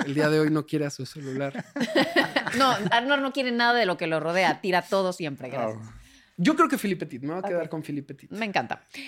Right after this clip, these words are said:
Speaker 2: A ver, si fuera el último día de tu vida, ¿qué película verías? ¿Con cuál te despides? Adiós, mundo cruel.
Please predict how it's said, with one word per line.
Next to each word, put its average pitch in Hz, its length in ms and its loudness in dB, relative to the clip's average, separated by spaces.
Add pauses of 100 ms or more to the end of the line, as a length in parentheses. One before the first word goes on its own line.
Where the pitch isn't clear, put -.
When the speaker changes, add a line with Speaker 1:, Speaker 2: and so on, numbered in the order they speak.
Speaker 2:
A 214 120 6
ver, 214 180 4 (140)
si 262 160 0
fuera 359 240 4 (140)
el 240 140 2
último 285 380 -2
día 233 340 0
de 202 180 0
tu 190 180 -4
vida, 233 340 -2
¿qué 220 140 -2
película 208 680 -6
verías? 151 400 -6
¿Con 185 180 -4
cuál 196 160 0
te 214 60 -2
despides? 190 600 -2
Adiós, 175 280 -2
mundo 147 180 -8
cruel. - 160 -18